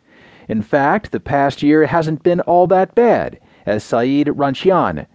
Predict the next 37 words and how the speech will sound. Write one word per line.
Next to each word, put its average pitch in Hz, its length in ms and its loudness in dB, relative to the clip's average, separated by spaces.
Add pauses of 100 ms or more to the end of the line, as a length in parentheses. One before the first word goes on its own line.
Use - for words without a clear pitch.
(200)
a 101 100 -4
thirty-nine-year-old 139 800 0
shopkeeper 127 600 -2
peddling 139 360 -2
perfumes 143 560 -4
in 120 120 -4
Tehran's 131 560 -2
Grand 120 420 -2
Bazaar, 123 460 0
said 104 260 -4
the 90 140 -4
other 82 160 -6
day 87 260 -4
while 110 160 -4
he 110 140 -4
was 95 160 -4
sipping 117 400 -4
tea, 151 480 -4 (400)
and 165 280 0
as 127 240 -2
droves 151 460 0
of 107 160 -4
shoppers 170 480 0
strolled 120 400 0
by 120 240 0
on 117 160 -2
newly 143 260 2
paved 156 300 0
sidewalks. 165 760 -4 (1080)
Surrounded 196 560 0
by 139 160 2
colognes 165 600 2
with 131 140 -6
elaborate 143 460 0
foreign 151 360 2
names 147 320 -2
like 120 300 -2